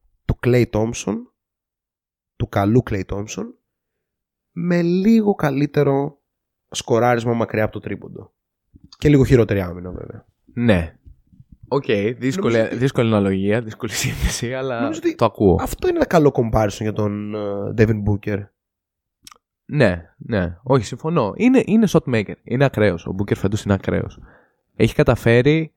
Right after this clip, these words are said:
Speaker 2: με έναν κακό στα πρώτα παιχνίδια Chris Paul, μέτριο συνέχεια, με κάποια καλ-, κάποιες καλές εκρήξεις,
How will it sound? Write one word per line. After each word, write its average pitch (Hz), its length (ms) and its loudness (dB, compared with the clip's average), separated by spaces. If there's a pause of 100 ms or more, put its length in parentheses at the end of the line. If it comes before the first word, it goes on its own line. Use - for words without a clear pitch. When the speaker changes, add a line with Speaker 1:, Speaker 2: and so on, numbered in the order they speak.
(140)
Speaker 2:
με 107 140 -2
έναν 143 320 0 (180)
κακό 113 360 2
στα - 140 -2
πρώτα 123 240 0
παιχνίδια 123 400 0
Chris 113 100 2 (100)
Paul, 92 280 2 (800)
μέτριο 113 540 2
συνέχεια, 95 600 -2
με 92 140 -2
κάποια 120 400 0
καλ-, 95 260 -4
κάποιες - 300 -4
καλές 92 300 -2
εκρήξεις, - 720 -6